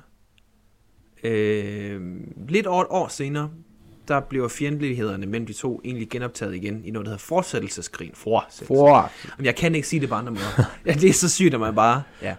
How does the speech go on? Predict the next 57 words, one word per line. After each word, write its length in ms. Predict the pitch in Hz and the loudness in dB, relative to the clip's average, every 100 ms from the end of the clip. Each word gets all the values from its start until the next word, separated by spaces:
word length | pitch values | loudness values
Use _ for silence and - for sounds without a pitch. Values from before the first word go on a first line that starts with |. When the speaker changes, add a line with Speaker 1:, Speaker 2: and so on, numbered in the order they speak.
| - | -12
Speaker 2:
Fortsættelse. 800 | - - 135 131 - - - | -20 -10 -4 -4 -6 -12 -8
Speaker 1:
Det 120 | 123 113 | -2 0
er 40 | |
bare 160 | 104 98 | 0 -2
dialekten. 500 | 95 98 95 87 - | -4 -6 -8 -14 -14
Som 240 | - 147 | -4 -2
faktisk 400 | 139 156 151 135 | 4 4 2 -4
er 180 | 117 120 | -2 -2
en, 160 | 110 107 | 0 -2
øh, 240 | 107 107 | -2 -4
treårig 500 | - 147 135 113 101 | -2 0 0 0 -2
krig, 240 | - 120 107 | -2 -4 -4
som 160 | 104 | -6
udspiller 340 | 113 - 107 98 | -6 -6 -8 -8
sig 140 | 98 | -8
mellem 180 | 104 101 | -8 -10
de 60 | |
to 140 | - 98 | -10 -8
lande. 200 | 98 101 | -8 -10
Den 140 | 101 | -12
tager 180 | 104 98 | -8 -10
vi 80 | 87 | -8
lige 460 | - 151 147 80 | -12 -12 -10 -10
en 60 | 82 | -12
anden 160 | 90 85 | -14 -16
gang. 180 | - - _ _ _ _ _ _ _ - - | -18 -20 _ _ _ _ _ _ _ -20 -2
Efter 500 | 175 190 - 147 131 - | 0 0 0 0 2 0
Speaker 2:
Ej, 140 | 101 117 | 0 2
ej, 100 | 131 | 2
det, 220 | 123 151 | 6 8
den 140 | 147 151 | 8 8
tager 280 | 143 135 107 | 8 8 8
vi 80 | |
ikke 160 | 110 110 | 4 4
en 80 | 104 | 2
anden 160 | 104 | 4
gang. 220 | 98 95 107 | 2 2 4
Vi, 60 | |
Speaker 1:
Ej, 140 | 113 104 | 4 6
Speaker 2:
vi, 180 | 123 | 4
Speaker 1:
det 140 | 127 156 | 4 4
må 80 | 139 | 0
I 60 | |
selv 240 | - 135 98 | 0 -2 -2
læse 200 | 110 147 | 0 6
op 40 | |
Speaker 2:
det 80 | 147 | 8
Speaker 1:
på. 60 | |
Speaker 2:
må 160 | 135 120 | 10 6
vi, 120 | 117 | 6
ja. 220 | 107 92 - - - - | 6 4 2 -6 -14 4
Vi 100 | 131 | 8
lukker 300 | 123 113 98 | 10 10 8
ned 140 | 101 | 4
for 140 | - 101 | 0 -4
Rusland 340 | 98 - 92 | -6 -6 -10
snart. 340 | - 87 - | -6 -6 -8